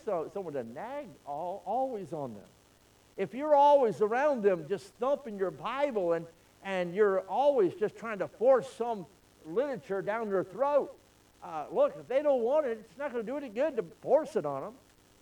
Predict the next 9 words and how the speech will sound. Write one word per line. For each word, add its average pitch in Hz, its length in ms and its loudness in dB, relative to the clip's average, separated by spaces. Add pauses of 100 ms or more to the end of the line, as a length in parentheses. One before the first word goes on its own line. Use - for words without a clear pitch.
(320)
And, 196 100 -2
uh, 190 60 0
and 202 500 -4
you're 202 140 4
always 262 400 6
getting 254 260 0
on 277 280 4
to 220 80 2
somebody. 180 680 0